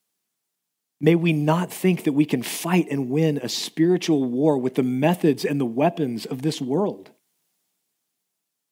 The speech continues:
And Father, we pray that you would break through the hardness of heart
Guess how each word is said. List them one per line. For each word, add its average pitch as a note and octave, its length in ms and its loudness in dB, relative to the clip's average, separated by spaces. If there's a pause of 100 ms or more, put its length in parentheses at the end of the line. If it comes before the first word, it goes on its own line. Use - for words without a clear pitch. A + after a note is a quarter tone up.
(1700)
And C3 100 -8
Father, C#3 240 2
we D3+ 140 2
pray D3 340 0
that C3+ 100 0
you B2+ 140 0
would A2 200 0
break C3 320 0
through C3 280 0
the A2 80 -6
hardness C3+ 680 -4
of A2+ 140 -8
heart - 520 -8